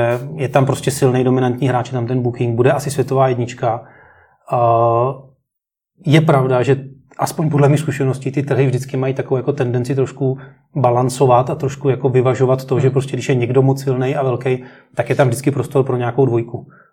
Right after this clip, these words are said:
Speaker 1: Jo, ale už dneska vím, že prostě nejlepší na světě nebudeme. Těžko se nám poroste z Hotel C Z do zahraničí, protože prostě spouštět to stejný v Polsku, Maďarsku, na Slovensku,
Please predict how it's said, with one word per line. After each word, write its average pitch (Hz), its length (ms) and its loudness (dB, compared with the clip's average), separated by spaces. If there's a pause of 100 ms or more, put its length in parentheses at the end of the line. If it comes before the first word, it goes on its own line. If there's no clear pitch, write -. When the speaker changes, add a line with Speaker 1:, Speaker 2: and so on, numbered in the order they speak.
(140)
Speaker 1:
Jo, 120 80 0
ale 139 200 2
už 143 120 0
dneska 156 280 0
vím, 131 180 2
že 131 80 2
prostě - 340 -4
nejlepší 131 360 0
na 135 80 -2
světě 135 260 -4
nebudeme. 131 640 -2 (340)
Těžko 135 260 -2
se 143 120 -2
nám 135 160 2
poroste 135 320 0
z - 20 0
Hotel 131 220 -2
C 135 120 -4
Z 127 100 2
do 117 100 0
zahraničí, 123 600 0
protože 123 340 -4
prostě 123 200 -6
spouštět 131 380 -6
to 131 80 -6
stejný 131 260 -6
v 135 60 -10
Polsku, 131 400 -4
Maďarsku, 123 460 -4
na 123 60 -6
Slovensku, 131 540 -2